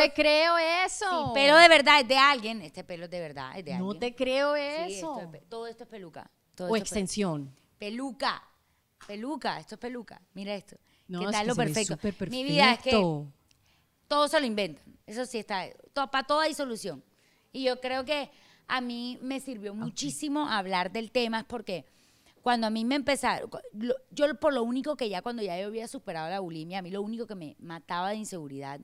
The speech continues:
Speaker 2: era el tema de mi pelo, porque ese había sido
Speaker 1: Sí,
Speaker 2: como
Speaker 1: claro.
Speaker 2: el, la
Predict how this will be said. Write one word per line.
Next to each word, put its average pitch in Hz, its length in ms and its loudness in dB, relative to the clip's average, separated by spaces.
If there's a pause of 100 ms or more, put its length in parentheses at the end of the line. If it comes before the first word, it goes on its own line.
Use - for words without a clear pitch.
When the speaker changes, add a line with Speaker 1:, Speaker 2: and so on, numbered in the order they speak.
(400)
Speaker 2:
era 220 180 -4
el 202 120 -10
tema 226 260 -6
de 226 80 -6
mi 202 120 -8
pelo, 170 240 -8
porque 190 220 -12
ese 147 100 -14
había 165 160 -12
sido - 120 -10
Speaker 1:
Sí, 254 80 2
Speaker 2:
como 214 120 -2
Speaker 1:
claro. 190 580 0
Speaker 2:
el, 214 240 -2 (140)
la 175 180 -4